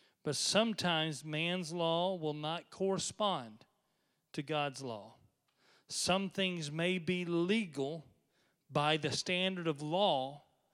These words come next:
but still be immoral by God's standard. The Christian is not bound to submit to that which is immoral.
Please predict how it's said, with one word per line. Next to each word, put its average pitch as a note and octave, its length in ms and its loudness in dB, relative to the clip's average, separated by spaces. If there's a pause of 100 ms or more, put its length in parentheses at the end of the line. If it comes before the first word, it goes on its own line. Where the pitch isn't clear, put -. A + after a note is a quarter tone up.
(420)
but D#3+ 200 6
still F#3+ 380 4
be F3+ 320 4
immoral D3+ 800 4 (600)
by D#3 180 6
God's D#3+ 420 0
standard. A2+ 540 -8 (1300)
The D3 100 -4
Christian F#3+ 500 4
is D3 200 0
not F3 480 2
bound F#3+ 400 4
to E3 80 2
submit E3+ 520 0
to E3 100 -6
that D#3+ 280 2
which E3+ 200 0
is D3 120 -2
immoral. D#3 540 2